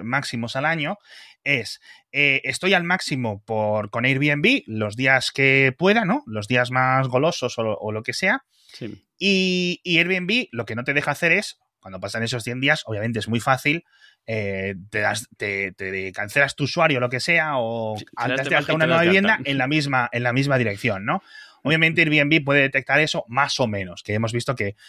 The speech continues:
Speaker 1: realmente tienen que dedicarse a hacerlo, no es como un if, ¿no? Porque se puede engañar, eh,
Speaker 2: Claro.
Speaker 1: de mil formas, ¿no? Entonces simplemente tú,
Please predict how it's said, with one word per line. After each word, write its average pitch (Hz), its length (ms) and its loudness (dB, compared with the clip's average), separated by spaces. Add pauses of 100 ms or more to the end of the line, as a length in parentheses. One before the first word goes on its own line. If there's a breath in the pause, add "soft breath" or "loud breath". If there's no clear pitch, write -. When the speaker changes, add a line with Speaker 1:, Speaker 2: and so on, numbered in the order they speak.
(220 loud breath)
Speaker 1:
realmente 143 380 2
tienen 131 280 2
que 120 100 4
dedicarse 113 440 2
a 104 40 0
hacerlo, 90 380 -4
no 98 140 -6
es 104 260 -2
como 104 220 -2
un 107 260 -2
if, 104 400 -8
¿no? 123 180 -2
Porque 110 220 -6
se - 140 -6
puede 107 200 -4
engañar, 143 520 2 (340 loud breath)
eh, 113 100 -2
Speaker 2:
Claro. 117 120 2
Speaker 1:
de 117 100 2
mil 127 180 4
formas, 90 460 -6
¿no? 170 240 -4
Entonces 107 180 -6
simplemente 127 320 0
tú, 143 180 0